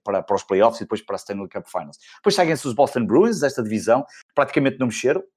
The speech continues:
no entanto há sempre que contar com eles, estiveram na final do ano passado, hum, entrou o Brett Ritchie,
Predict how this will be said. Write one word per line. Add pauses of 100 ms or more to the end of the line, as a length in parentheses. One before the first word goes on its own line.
no
entanto
há
sempre
que
contar
com
eles,
estiveram
na
final
do
ano
passado, (340)
hum,
entrou
o
Brett
Ritchie,